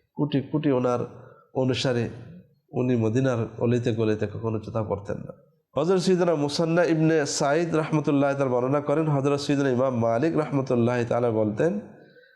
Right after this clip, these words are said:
"এমন কোনো রাতই অতিবাহিত হয়নি যে রাতে আমি হুজুর নূর সাল্লাল্লাহু তাআলা আলাইহি ওয়াসাল্লামের জিয়ারত লাভ করি না।" সুবহানাল্লাহ। কত উঁচু পর্যায়ের আশিক রসুল এবং আল্লাহ রসুলের দয়া ওনার উপর ছিল। প্রতি রাতেই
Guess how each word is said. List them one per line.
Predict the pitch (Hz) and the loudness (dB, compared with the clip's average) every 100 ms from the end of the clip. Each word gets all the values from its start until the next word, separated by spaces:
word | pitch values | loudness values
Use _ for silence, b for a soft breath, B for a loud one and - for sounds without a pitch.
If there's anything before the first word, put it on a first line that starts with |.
| b b - | b b -4
"এমন | 151 175 220 196 | 0 2 0 0
কোনো | 175 185 185 | 0 2 2
রাতই | 147 143 214 214 | 2 0 2 4
অতিবাহিত | 180 160 151 151 | 4 2 2 0
হয়নি | 156 139 139 170 | 0 0 2 2
যে | 131 135 | 2 2
রাতে | 127 120 | 2 0
আমি | 131 143 | 0 2
হুজুর | 135 123 160 143 135 | 2 2 2 2 0
নূর | 135 160 | 2 0
সাল্লাল্লাহু | 151 151 135 123 135 139 | 0 0 2 2 0 0
তাআলা | 131 127 127 117 | 0 2 2 0
আলাইহি | 127 127 | 0 0
ওয়াসাল্লামের | 117 117 117 113 110 | 0 0 0 0 0
জিয়ারত | 98 107 101 117 | 0 0 2 0
লাভ | 107 98 | -2 -4
করি | - 107 | -4 -4
না।" | |
সুবহানাল্লাহ। | 101 - 104 - - - - - _ b b b b b b _ - | -6 -10 -10 -10 -10 -12 -14 -20 _ b b b b b b _ -4
কত | 143 143 160 175 120 - - | -4 -2 -2 0 -2 -6 -8
উঁচু | 147 139 170 143 | -6 -2 -2 0
পর্যায়ের | 131 123 123 156 147 | 0 0 2 2 2
আশিক | 127 - 151 | 0 -2 0
রসুল | 147 147 156 | 0 2 0
এবং | 147 143 | 2 0
আল্লাহ | 123 139 127 | 0 0 0
রসুলের | 123 151 147 120 | 0 0 2 2
দয়া | 120 131 165 185 B B B - | 2 2 2 -2 B B B -4
ওনার | 135 165 170 | 0 2 0
উপর | 151 151 | 0 -2
ছিল। | - 147 151 185 - - - | 0 0 2 -2 -8 -18 -8
প্রতি | - 156 156 180 | -2 -2 2 2
রাতেই | 139 135 139 190 151 | 2 2 2 2 2